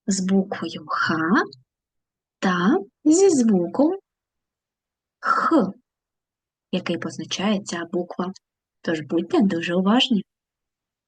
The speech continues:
Якщо добре працювати, вийдуть гарні результати. Тож не гаймо ми час, бо знання чекають нас.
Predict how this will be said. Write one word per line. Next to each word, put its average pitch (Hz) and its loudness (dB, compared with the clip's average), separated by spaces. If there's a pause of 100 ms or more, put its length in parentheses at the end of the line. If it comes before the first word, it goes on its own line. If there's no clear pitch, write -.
(1080)
Якщо - -4
добре 175 -4
працювати, 226 -4 (520)
вийдуть 392 2
гарні 185 -2
результати. 180 -6 (540)
Тож - 0 (240)
не 247 4
гаймо 175 0
ми 165 -8
час, - -2 (280)
бо 196 0
знання 165 -4 (340)
чекають 185 -2 (120)
нас. 160 -8